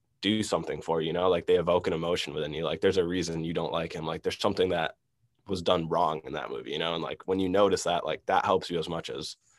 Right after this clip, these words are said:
watching a great movie, or it's like, these are all the things that they did great that, like, you wanna emulate, you know? So it's like,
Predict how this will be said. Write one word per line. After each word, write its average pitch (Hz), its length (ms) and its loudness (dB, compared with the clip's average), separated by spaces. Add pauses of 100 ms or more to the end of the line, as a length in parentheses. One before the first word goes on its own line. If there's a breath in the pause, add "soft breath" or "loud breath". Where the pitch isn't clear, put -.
(240)
watching 95 340 4
a 80 60 -2
great 98 280 6
movie, 80 460 -2 (400)
or 92 140 6
it's 80 100 0
like, 78 240 0
these 101 220 4
are 92 60 8
all 87 120 8
the 85 100 0
things 85 240 -2
that 80 120 -2
they 82 80 -2
did 80 200 -6
great 101 460 2
that, 85 160 0
like, 87 220 -2
you 95 80 -4
wanna 82 180 -2
emulate, 78 460 -2
you 85 60 -4
know? 90 180 0
So 92 160 -2
it's 80 100 -4
like, 82 240 0